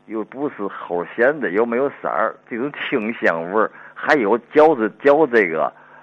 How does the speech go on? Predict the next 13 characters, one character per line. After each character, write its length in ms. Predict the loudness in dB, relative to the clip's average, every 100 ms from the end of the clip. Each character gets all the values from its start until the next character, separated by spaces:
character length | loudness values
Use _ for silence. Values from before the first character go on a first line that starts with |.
| -18
年 280 | -6 -6 -4
糕 180 | -4 -4
片 240 | -2 2
儿 80 | 2
这 140 | 0
种 100 | -6
口 380 | -4 -2 0 0
感 360 | 0 -2 -4 -6 -8 2
更 140 | 4 6 4
硬 320 | 2 0 -6 -6
的。 100 | -6 -10 _ _ _ -20 _ _ _ -2
哎， 260 | 2 4 4
这 100 | 2